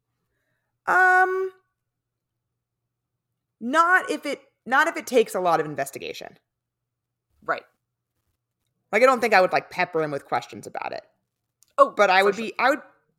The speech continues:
Speaker 1: but I'd be surprised if our past didn't, wasn't, like, a central point of conversation.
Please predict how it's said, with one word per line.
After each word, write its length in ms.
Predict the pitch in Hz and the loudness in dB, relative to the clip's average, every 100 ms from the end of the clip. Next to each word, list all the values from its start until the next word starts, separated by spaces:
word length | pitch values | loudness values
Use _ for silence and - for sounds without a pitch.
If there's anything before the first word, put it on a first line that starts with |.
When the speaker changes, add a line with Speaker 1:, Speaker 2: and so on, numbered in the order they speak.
| _ | _
Speaker 1:
but 120 | 254 | -4
I'd 140 | 285 285 | -2 -2
be 120 | 311 | -4
surprised 760 | - - - 175 180 180 170 - | -6 -8 0 2 4 2 -2 -4
if 220 | 175 - | -4 -2
our 280 | 160 156 - _ _ _ - | -4 -4 -8 _ _ _ -10
past 540 | 156 165 165 - - | -4 -2 -2 -6 -12
didn't, 280 | 160 156 - _ _ _ _ | -12 -12 -16 _ _ _ _
wasn't, 340 | 151 175 175 123 | -4 -2 -2 -4
like, 160 | 160 | -4
a 60 | 143 | -6
central 400 | - 156 160 156 | -6 -10 -8 -10
point 280 | - 160 151 | -10 -10 -10
of 100 | - | -10
conversation. 840 | 151 139 127 135 143 - - 170 | -8 -8 -8 -8 -10 -12 -16 -18